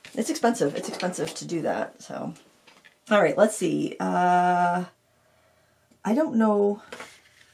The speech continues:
what the colors <laughs> are. Um,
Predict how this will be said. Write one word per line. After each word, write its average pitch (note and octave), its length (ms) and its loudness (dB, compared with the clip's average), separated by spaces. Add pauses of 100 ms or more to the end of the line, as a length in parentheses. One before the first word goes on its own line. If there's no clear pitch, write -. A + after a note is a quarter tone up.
(500)
what G#3+ 200 -2
the F3+ 60 -10
colors A3 520 0
<laughs> - 1400 0
are. B3 600 6
Um, A#3+ 340 2